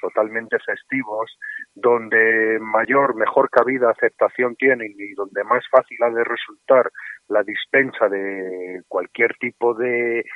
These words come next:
sanción que pretendieran imponernos al efecto, pues es dentro de una concentración, dentro de una reunión, en circuito, en una quedada, es decir, en este tipo de ambientes donde se presta, porque además,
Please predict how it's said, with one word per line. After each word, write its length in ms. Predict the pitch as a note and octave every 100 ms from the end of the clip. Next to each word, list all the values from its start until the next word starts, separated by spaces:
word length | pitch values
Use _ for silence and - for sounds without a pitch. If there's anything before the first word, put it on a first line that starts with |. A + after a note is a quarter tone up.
| - -
sanción 460 | - G#2+ - C3 B2
que 120 | G#2+
pretendieran 680 | G#2 - F#2 F#2+ A2+ A#2+ A#2
imponernos 880 | A#2 A#2 A#2 A2 A2 A#2+ A#2+ G#2+ G#2
al 100 | A2
efecto, 560 | A2 - C3+ - B2 B2+ - - -
pues 160 | A2+ G#2+
es 120 | B2 A#2
dentro 320 | B2+ B2 A#2+
de 60 | A2+
una 200 | A#2 A#2
concentración, 1300 | A2 G#2+ - G#2+ G#2 G#2 - F3 D#3 C3+ C3+ C#3 - - - -
dentro 400 | B2+ B2 B2+ A#2+
de 100 | B2
una 300 | A#2 A2 G#2+
reunión, 640 | A2 A2 D3 D3+ D3 C#3
en 140 | A2 G2+
circuito, 640 | G#2+ - D3+ D#3 C3+ B2+
en 80 | B2
una 220 | B2 A#2+
quedada, 560 | - G2+ D3 D3+ B2+ C3+ _ _ - _ -
es 120 | C3
decir, 300 | C#3+ - F#2
en 100 | G2
este 240 | C3 - -
tipo 320 | D#3 C#3 C3+
de 220 | C#3+ C#3
ambientes 560 | C3+ C3+ C#3+ C#3+ D3 C3+
donde 260 | A#2 G#2
se 140 | - F#2+
presta, 440 | C#3 C#3+ - C3+ -
porque 240 | G2+ -
además, 340 | G2+ G2+ B2+